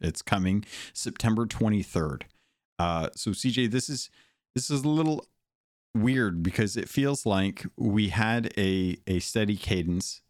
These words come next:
We knew when each of the seasons was going to end. We knew when each of the seasons was going to begin.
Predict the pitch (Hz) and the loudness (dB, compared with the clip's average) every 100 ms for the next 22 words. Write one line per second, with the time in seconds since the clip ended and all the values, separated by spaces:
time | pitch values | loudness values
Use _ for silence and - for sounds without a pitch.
0 | - 95 92 95 95 92 95 95 95 98 | -2 2 4 2 2 2 2 4 4 2
1 | 104 - _ _ _ _ 107 98 110 98 | 0 -6 _ _ _ _ -2 0 0 0
2 | 95 101 90 92 80 87 - 87 82 - | 0 0 2 0 0 -4 0 0 0 0
3 | 127 135 135 98 82 78 78 80 78 90 | 2 2 0 0 0 2 2 2 0 0
4 | 82 - - 87 80 - 82 85 80 87 | -2 -6 -8 -4 -4 -2 -4 -2 -2 -4
5 | 82 - 85 80 85 107 123 120 | -4 0 0 0 0 2 2 0